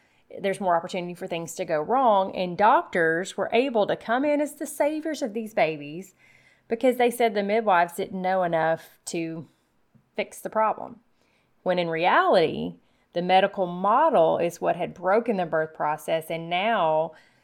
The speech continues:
the medical model was trying to fix what they had broken by breaking more things. <laughs> Just boggles the mind.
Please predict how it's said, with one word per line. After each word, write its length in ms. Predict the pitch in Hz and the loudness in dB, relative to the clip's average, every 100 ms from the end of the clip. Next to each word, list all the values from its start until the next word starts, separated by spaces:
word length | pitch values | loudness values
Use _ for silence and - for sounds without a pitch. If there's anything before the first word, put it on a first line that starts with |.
| _ _ - | _ _ -4
the 80 | 180 | 2
medical 360 | 180 175 175 | 4 4 2
model 540 | 170 214 262 175 170 170 | 2 4 6 6 4 2
was 160 | 175 | -4
trying 300 | - 180 175 | -4 -4 -2
to 60 | 165 | -6
fix 920 | - 294 233 190 - - - - - _ _ _ _ _ _ | 0 6 8 8 4 -6 -14 -16 -20 _ _ _ _ _ _
what 200 | - 175 | -8 -4
they 320 | 180 165 - 139 | 0 0 0 -6
had 160 | - - | -10 2
broken 640 | 220 320 202 170 170 185 - _ _ _ | 4 4 4 2 0 -6 -14 _ _ _
by 500 | 175 165 165 156 160 - - | 0 2 2 -2 -6 -12 -10
breaking 500 | 160 156 165 160 147 | -10 -8 -10 -10 -12
more 220 | - 156 147 | -8 -8 -6
things. 460 | 165 - - - - - - _ _ _ | -8 -8 -12 -16 -20 -20 -20 _ _ _
<laughs> 580 | _ _ _ _ _ - | _ _ _ _ _ -16
Just 160 | 156 - _ | -16 -16 _
boggles 460 | 165 165 170 160 - | -8 -4 -4 -6 -8
the 80 | |
mind. 320 | 170 151 - | -8 -8 -10